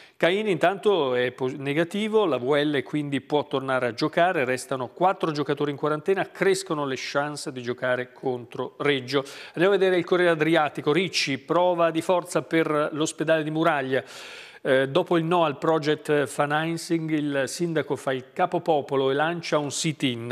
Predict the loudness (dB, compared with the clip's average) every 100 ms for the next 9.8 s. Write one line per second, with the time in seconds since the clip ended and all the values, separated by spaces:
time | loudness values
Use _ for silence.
0 | -4 -2 -2 0 -2 -2 -4 0 0 2
1 | 0 -2 -4 -4 -16 -16 -2 0 0 2
2 | 0 0 -2 0 0 2 2 2 0 0
3 | 0 0 -2 -2 -4 -2 -2 -2 -4 -4
4 | -4 -4 -4 -4 -2 -2 -2 -4 -6 -6
5 | -6 -4 -4 -4 -4 -4 -4 -2 -2 -2
6 | -6 -8 -4 -4 -2 -2 -2 -2 -6 -2
7 | 0 2 0 -6 -18 _ 0 2 2 0
8 | -4 -8 -10 -10 -2 -2 -2 -8 -12 -10
9 | -10 -6 -6 -4 -6 -4 -8 -10